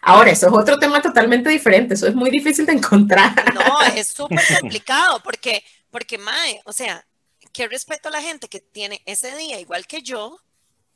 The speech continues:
Speaker 1: Ujú, y podemos
Speaker 2: No
Speaker 1: convivir.
Speaker 2: voy, no voy a meter hijos.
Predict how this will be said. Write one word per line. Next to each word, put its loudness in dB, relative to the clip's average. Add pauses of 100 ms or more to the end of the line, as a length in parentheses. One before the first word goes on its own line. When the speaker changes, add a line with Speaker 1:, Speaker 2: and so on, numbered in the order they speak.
(640)
Speaker 1:
Ujú, -2
y 0
podemos 6
Speaker 2:
No 2
Speaker 1:
convivir. 4
Speaker 2:
voy, -2 (300)
no -18
voy -6
a -6
meter -14
hijos. -16